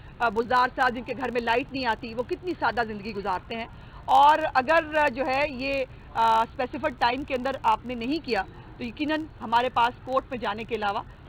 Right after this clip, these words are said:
और option नहीं होगा। और आप तो कहते थे कि हम तो खुली किताबें हैं और हमसे पूछ लें जो पूछना है। अब मैंने पूछा है तो उसका जवाब जो है वो मुझे मिल जाना चाहिए। और ये हुकूमत जो,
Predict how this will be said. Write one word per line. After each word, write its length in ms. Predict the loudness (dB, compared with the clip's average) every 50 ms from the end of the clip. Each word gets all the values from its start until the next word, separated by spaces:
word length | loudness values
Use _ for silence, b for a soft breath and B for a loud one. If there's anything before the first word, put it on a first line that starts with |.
| -10 -2 2
और 220 | 4 4 4 4
option 340 | 4 2 2 0 -2 -4 -2
नहीं 180 | -2 0 0
होगा। 180 | 0 2 4 6
और 80 | 6 8
आप 180 | 8 6 6 2
तो 60 | -2
कहते 340 | 0 0 0 0 0 0 0
थे 240 | 0 0 0 0
कि 120 | 0 -2 0
हम 240 | 0 0 0 0 -2
तो 120 | -4 -2
खुली 260 | 4 6 8 8 8
किताबें 540 | 6 4 2 2 4 4 4 4 2 0 -2 -2
हैं 260 | -2 -4 -4 -6 -8 B B B B B B B 4
और 160 | 6 6 6
हमसे 340 | 4 0 0 0 0 -2 0
पूछ 300 | 0 0 0 0 0 -2
लें 160 | -2 -2 -2
जो 100 | -2 -4
पूछना 380 | -4 -6 -8 -8 -4 -2 2
है। 140 | 4 6 6 4
अब 60 | 4
मैंने 200 | 2 -2 -4 -4
पूछा 320 | -6 -8 -4 0 0 2
है 160 | 2 2 0 -2 B B B B B B -8
तो 60 | -8
उसका 200 | -6 -2 -2 0
जवाब 360 | 0 2 4 6 6 6 6
जो 120 | 4 0 -2
है 120 | -2 -4 B B B B B -6
वो 80 | -4 -2
मुझे 220 | 0 0 2 2
मिल 180 | 2 2 2 2
जाना 280 | 4 4 4 4 2
चाहिए। 360 | 0 2 2 2 2 2 2 2
और 240 | 4 4 4 4
ये 180 | 2 0 0 2 0 0 B B B B B B -10
हुकूमत 420 | -8 -8 -8 -4 2 2 2 2
जो, 440 | 2 0 -2 0 2 2 0 0